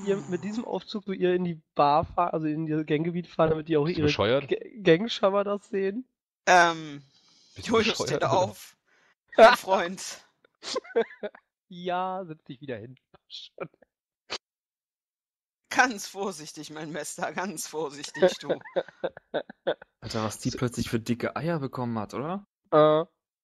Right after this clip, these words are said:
Speaker 2: Eierstöcke. Ich dachte, die wurden ihr entfernt.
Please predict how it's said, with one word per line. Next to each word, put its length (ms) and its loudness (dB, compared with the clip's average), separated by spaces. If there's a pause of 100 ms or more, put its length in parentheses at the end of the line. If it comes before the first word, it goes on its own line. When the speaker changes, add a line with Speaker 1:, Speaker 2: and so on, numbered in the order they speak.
(580)
Speaker 2:
Eierstöcke. 640 -6 (880)
Ich 80 -8
dachte, 180 6
die 100 -4
wurden 200 -4
ihr 160 -4
entfernt. 560 -6